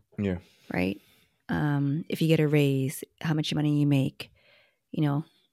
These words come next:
Speaker 2: mortgages, how much is my mortgage, how much left of a mortgage, all that stuff is not really open information that we share with people, like, outside of your immediate family.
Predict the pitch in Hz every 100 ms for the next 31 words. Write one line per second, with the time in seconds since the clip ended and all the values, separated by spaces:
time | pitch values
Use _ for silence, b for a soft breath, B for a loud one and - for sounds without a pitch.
0 | _ _ _ 170 156 147 151 156 143 165
1 | 160 156 151 151 147 143 147 147 139 165
2 | 151 - 170 - 165 143 143 139 139 160
3 | 147 - - _ - 180 175 - - 160
4 | 156 - 151 160 156 - 160 151 151 147
5 | - b b b b b _ _ _ -
6 | 196 196 175 165 165 151 147 - 175 165
7 | 139 147 151 - 151 139 143 147 143 -
8 | - _ _ _ _ _ _ - - 190
9 | 139 98 - - 175 170 - 160 156 151
10 | 147 143 147 147 151 147 - - - _
11 | _ _ _ - - - -